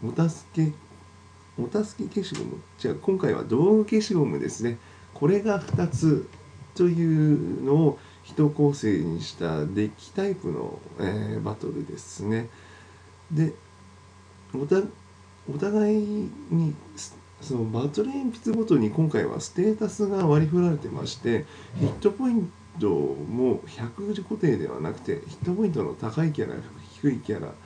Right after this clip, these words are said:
あと素早さ順に鉛筆を振るということで、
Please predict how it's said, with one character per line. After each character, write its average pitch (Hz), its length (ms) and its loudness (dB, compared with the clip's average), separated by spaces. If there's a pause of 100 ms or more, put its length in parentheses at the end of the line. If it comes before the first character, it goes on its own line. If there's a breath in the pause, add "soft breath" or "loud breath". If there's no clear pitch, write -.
(420 loud breath)
あ 147 100 0
と 147 100 -6
素 - 260 -8
早 208 280 6
さ 220 220 2
順 214 380 2
に 208 360 2 (360)
鉛 143 280 -2
筆 135 160 0
を 131 40 2
振 143 160 2
る 151 120 4
と 127 160 2
い 80 260 2
う 73 40 -2
こ - 160 -8
と 80 160 -4
で、 92 220 -4